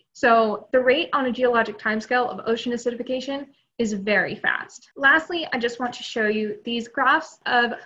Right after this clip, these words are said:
carbonate levels in the year two thousand and projected carbonate levels for the years two thousand and fifty and two thousand and ninety-nine. Now,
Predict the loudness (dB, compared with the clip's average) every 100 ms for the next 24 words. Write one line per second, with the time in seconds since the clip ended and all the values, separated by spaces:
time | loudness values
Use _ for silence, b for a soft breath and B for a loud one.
0 | -4 2 2 2 -2 -4 -4 -8 -8 -6
1 | -4 -2 -2 -2 -2 2 2 0 -6 -4
2 | -4 -4 -2 0 0 -2 -2 0 0 -2
3 | -4 -4 -4 -6 B B B 0 2 2
4 | 0 -2 -4 -6 0 2 2 -2 -2 -2
5 | -2 -2 -2 -6 -4 0 0 0 -2 0
6 | 0 -2 -4 -6 -8 _ _ -4 2 4
7 | 2